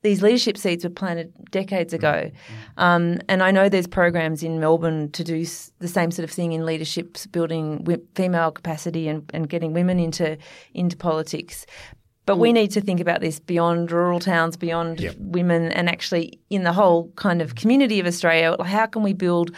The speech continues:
Speaker 1: leaders that actually have the capacity to lead and not just win elections or win party battles?
Speaker 3: Well, I mean, it's tied very closely with civil society, isn't it? And, and when we see civil society institutions breaking down, then, yeah, opportunities to lead and, and to, I guess, blood yourself into politics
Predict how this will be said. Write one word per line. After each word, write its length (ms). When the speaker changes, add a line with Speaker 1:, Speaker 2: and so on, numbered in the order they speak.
Speaker 1:
leaders 560
that 200
actually 440
have 220
the 60
capacity 600
to 160
lead 320
and 180
not 160
just 220
win 160
elections 500
or 160
win 240
party 300
battles? 480
Speaker 3:
Well, 200
I 40
mean, 100
it's 140
tied 420
very 200
closely 360
with 80
civil 240
society, 540
isn't 180
it? 160
And, 120
and 360
when 160
we 100
see 260
civil 260
society 420
institutions 540
breaking 300
down, 360
then, 260
yeah, 260
opportunities 540
to 100
lead 320
and, 140
and 200
to, 220
I 80
guess, 180
blood 320
yourself 340
into 140
politics 640